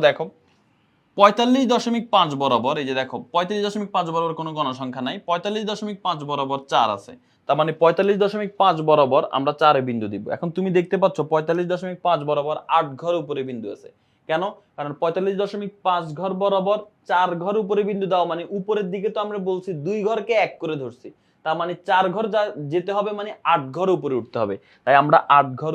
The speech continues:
উপরে বিন্দু দিছি। ঠিক সেম ভাবে এই যে পঞ্চান্ন দশমিক পাঁচ বরাবর গণসংখ্যা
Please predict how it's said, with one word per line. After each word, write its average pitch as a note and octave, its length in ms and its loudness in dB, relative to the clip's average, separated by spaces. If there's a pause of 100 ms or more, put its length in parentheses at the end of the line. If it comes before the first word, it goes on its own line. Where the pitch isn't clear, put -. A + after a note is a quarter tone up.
উপরে A#2+ 260 -8
বিন্দু G2+ 260 -12
দিছি। - 180 -18 (340)
ঠিক F#3+ 120 4 (120)
সেম G3+ 160 4 (100)
ভাবে G#3 180 10 (400)
এই D3+ 100 6
যে D#3+ 60 4 (100)
পঞ্চান্ন F#3+ 400 6
দশমিক G#3 300 -2 (100)
পাঁচ F3+ 140 0 (100)
বরাবর F3 280 -2 (260)
গণসংখ্যা F3+ 440 -6